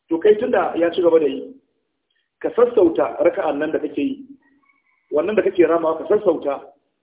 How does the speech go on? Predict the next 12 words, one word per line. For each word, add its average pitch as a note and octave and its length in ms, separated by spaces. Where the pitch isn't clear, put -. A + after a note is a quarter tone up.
domin E3 240
ka F3+ 80
riski D3 280
liman E3+ 300
a C#3+ 40
wancan, C#3+ 440
a C3 80
wancan F3 280
sabuwar E3 320
raka'a E3 260
din C#3 120
ko? - 240